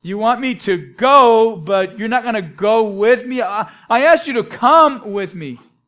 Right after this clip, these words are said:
That was my word. Come with me. But Jesus said, "No,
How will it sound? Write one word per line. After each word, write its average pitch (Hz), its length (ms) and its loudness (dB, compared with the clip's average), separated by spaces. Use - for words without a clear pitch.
That 185 140 -4
was 196 120 -8
my 202 140 -6
word. 156 380 -8
Come 233 640 2
with 185 220 -8
me. 131 280 -16
But 165 100 -12
Jesus 208 300 -10
said, 175 380 -6
"No, 190 320 -8